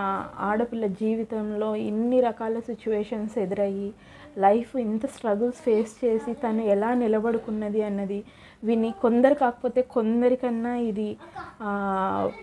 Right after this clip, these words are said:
ఒక మార్పులాగా, అంటే ఇలా పరిస్థితులు ఉన్నప్పుడు ఇలా జరిగిందా, ఇలా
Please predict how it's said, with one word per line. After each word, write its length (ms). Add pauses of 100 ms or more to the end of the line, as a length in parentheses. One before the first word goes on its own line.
(760)
ఒక 160
మార్పులాగా, 1200 (320)
అంటే 260
ఇలా 180
పరిస్థితులు 640
ఉన్నప్పుడు 340
ఇలా 240
జరిగిందా, 680
ఇలా 360